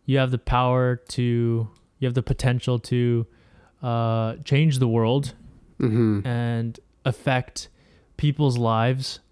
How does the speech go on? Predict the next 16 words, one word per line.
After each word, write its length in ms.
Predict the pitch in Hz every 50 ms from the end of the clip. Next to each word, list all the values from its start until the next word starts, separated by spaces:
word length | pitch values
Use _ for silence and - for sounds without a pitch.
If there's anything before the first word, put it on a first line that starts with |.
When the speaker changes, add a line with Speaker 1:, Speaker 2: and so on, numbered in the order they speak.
| _ -
Speaker 1:
You 160 | 131 131 147
wanna 200 | 160 180 196 202
make 200 | 185 180 165 -
sure 280 | - - - 151 151 147
that 440 | 135 139 135 135 135 131 117 - _ _ _ _ _ _ _ -
the 80 | 139 139
importance 760 | 135 120 - - - 143 147 156 156 165 165 151 - - - _ _ _ _ _ _ _ _ _ _ _ _ -
you're 380 | 156 139 139 139 139 135 127 120 _ _ _ -
putting, 540 | - - 139 139 147 156 170 185 190 185 - _ _ _ _ - 135
uh, 300 | 131 131 131 127 127 -
on 240 | - 131 139 147 143 139
your 200 | 139 139 143 -
own 520 | 131 139 143 143 143 139 139 135 127 127 _ _ _ _ _ _ _ -
kind 180 | - 135 131 131
of 220 | 131 127 117 110 - - - _ _ _ _ _ _ -
action 580 | - 123 123 123 - - - 156 160 175 185